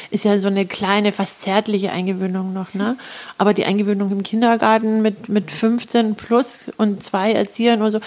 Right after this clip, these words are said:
das mit diesen Vorschulkindern, die sind ja schon viel lauter, das ist schon eine ganz andere Nummer. Und die nächste Eingewöhnung ist dann, wenn sie in die Schule kommen. Also da gibt's dann auch immer wieder Kinder, die dann in der Schule sitzen und weinen, weil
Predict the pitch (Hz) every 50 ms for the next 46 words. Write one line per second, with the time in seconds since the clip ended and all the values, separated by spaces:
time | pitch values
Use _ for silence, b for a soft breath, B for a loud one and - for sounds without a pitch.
0 | B B B - 190 - - - - - - 202 202 196 202 - 202 196 196 196
1 | - - - 190 214 240 - 254 247 220 - 240 220 233 220 202 202 180 202 202
2 | 220 208 190 208 190 175 202 185 175 165 185 214 214 226 220 B B B B -
3 | 196 - 208 - - 208 196 196 196 190 196 196 196 - - 196 214 233 214 202
4 | 202 190 185 185 185 185 185 185 180 180 180 B B B B B B B 202 180
5 | 196 185 190 208 202 208 226 - 208 214 214 220 196 208 208 208 208 202 202 208
6 | - 220 220 220 214 220 208 202 208 202 208 202 247 277 262 226 202 - - 196
7 | 190 196 190 185 196 190 190 196 196 B B B B B B B B B B _
8 | - - - - 196 190 180 - 202 - - - 226 214 247 240 254 240 214 214
9 | 214 208 208 - - 208 208 214 202 208 208 202 208 196 196 202 196 - - 320
10 | 302 247 220 214 - - - 214 202 202 196 - 196 196 202 202 202 196 190 190
11 | 190 196 196 202